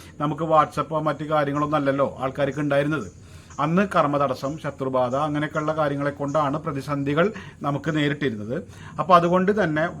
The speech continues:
WhatsApp-ിലൂടെ നമുക്കുണ്ടാകുന്ന ആ ഒരു, ആ സ്നേഹം, അടുപ്പൊക്കെ അല്ലെങ്കിൽ അകന്ന് നിൽക്കുന്നതൊക്കെ ആ തടസ്സങ്ങൾ മാറ്റാൻ വേണ്ടിയിട്ട് നമുക്ക് എന്ത് ചെയ്യാൻ പറ്റും എന്നുള്ളതാണ്.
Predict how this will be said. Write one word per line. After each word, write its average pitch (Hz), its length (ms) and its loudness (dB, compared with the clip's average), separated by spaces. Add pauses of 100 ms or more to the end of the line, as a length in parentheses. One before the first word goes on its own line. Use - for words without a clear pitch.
WhatsApp-ിലൂടെ 160 1200 2 (460)
നമുക്കുണ്ടാകുന്ന 143 840 2 (320)
ആ - 100 4
ഒരു, 156 100 2 (140)
ആ - 20 4 (140)
സ്നേഹം, 143 480 -2 (140)
അടുപ്പൊക്കെ 135 540 -2 (120)
അല്ലെങ്കിൽ 139 240 -2
അകന്ന് 131 320 -2
നിൽക്കുന്നതൊക്കെ 131 540 -6 (440)
ആ - 20 6 (140)
തടസ്സങ്ങൾ 147 580 0 (140)
മാറ്റാൻ 127 400 -2 (140)
വേണ്ടിയിട്ട് 107 480 -4 (800)
നമുക്ക് 160 220 2
എന്ത് 156 200 0
ചെയ്യാൻ 147 260 0
പറ്റും 170 360 0
എന്നുള്ളതാണ്. 120 300 -2